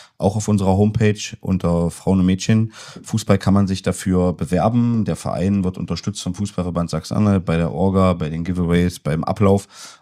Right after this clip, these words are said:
Äh, und das kann ein guter Start sein. Oder für diejenigen, die es im letzten Jahr oder vor zwei Jahren gemacht haben, man kann es halt immer wieder machen. Ich glaub, du konntest sogar zwei pro Jahr machen, glaub ich.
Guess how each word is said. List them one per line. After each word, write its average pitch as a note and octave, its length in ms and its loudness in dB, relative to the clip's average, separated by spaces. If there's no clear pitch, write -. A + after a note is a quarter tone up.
Äh, F2+ 60 -6
und F2 320 0
das F2 100 -4
kann F#2+ 160 0
ein F#2 100 2
guter A2 220 0
Start F#2+ 260 0
sein. A2 400 4
Oder C3 420 8
für A2 200 -8
diejenigen, G2+ 440 2
die F#2+ 120 0
es - 180 -4
im F2 160 -2
letzten F#2+ 300 -2
Jahr F2+ 140 0
oder E2+ 120 -4
vor F2 120 -10
zwei - 140 -4
Jahren F2+ 120 0
gemacht F2+ 320 -2
haben, F2+ 120 -4
man E2 100 -4
kann F2+ 140 -4
es F#2 120 -4
halt F2+ 140 -4
immer G2 400 2
wieder G2 180 2
machen. E2 300 0
Ich - 60 -18
glaub, - 140 0
du F#2 80 -2
konntest F2+ 320 0
sogar E2+ 260 0
zwei E2+ 280 0
pro - 160 -4
Jahr D2+ 140 2
machen, - 300 -8
glaub C#2 140 -14
ich. - 140 -20